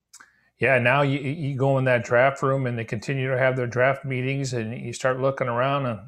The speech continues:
I mean, I'm sure that when, when they look at a guy, maybe they have a higher grade than the guy below that. They go back and watch the film. But the good news is the heavy lifting's done, and,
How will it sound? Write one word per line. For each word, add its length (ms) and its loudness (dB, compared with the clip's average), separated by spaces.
I 40 -12
mean, 420 -10
I'm 100 -8
sure 260 0
that 60 0
when, 300 -4
when 160 -10
they 100 -4
look 260 -2
at 60 -4
a 60 -4
guy, 400 2
maybe 240 0
they 120 2
have 180 2
a 40 2
higher 340 2
grade 280 2
than 180 -2
the 60 -4
guy 220 2
below 340 2
that. 260 4
They 60 -6
go 100 -4
back 320 2
and 80 -6
watch 300 -4
the 60 -16
film. 420 0
But 120 -4
the 80 -2
good 220 4
news 260 0
is 140 -2
the 80 -4
heavy 300 2
lifting's 480 -2
done, 260 0
and, 240 -6